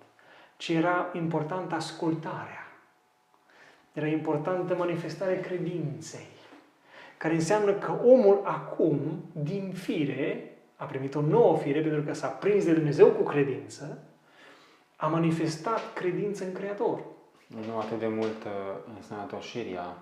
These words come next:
Speaker 2: fizică ar trebui să o căutăm și să tânjim după ea și să ne prindem de ea, cât ar trebui să ne intereseze ca să ne vedem problema interioară și să fim siguri că am găsit, uh, salvarea la Dumnezeu.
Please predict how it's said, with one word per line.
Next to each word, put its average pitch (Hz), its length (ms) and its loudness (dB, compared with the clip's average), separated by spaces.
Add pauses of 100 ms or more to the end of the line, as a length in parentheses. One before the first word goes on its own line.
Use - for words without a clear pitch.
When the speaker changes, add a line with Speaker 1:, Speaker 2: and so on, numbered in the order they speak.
(400)
Speaker 2:
fizică 98 460 -12
ar 90 100 -6
trebui 92 280 -12
să 98 160 -14
o 92 40 -8
căutăm 90 560 -10
și 95 80 -18
să - 80 -14
tânjim 95 440 -10
după 92 160 -10
ea 95 120 -6
și - 80 -14
să - 120 -16
ne 87 180 -10
prindem 98 340 -8
de 87 60 -8
ea, 90 240 -6 (540)
cât - 140 -18
ar 101 60 -6
trebui 98 320 -12
să - 120 -16
ne 98 60 -12
intereseze 95 640 -10
ca 92 460 -8 (480)
să - 160 -20
ne 95 80 -10
vedem 95 320 -8 (180)
problema 95 500 -6
interioară 85 520 -12 (140)
și 92 60 -18
să - 200 -12 (760)
fim 98 200 -12
siguri 95 320 -12
că 98 100 -12
am 92 100 -6
găsit, 92 400 -10
uh, 92 60 -8 (480)
salvarea 92 380 -6
la 92 80 -4
Dumnezeu. 101 360 -10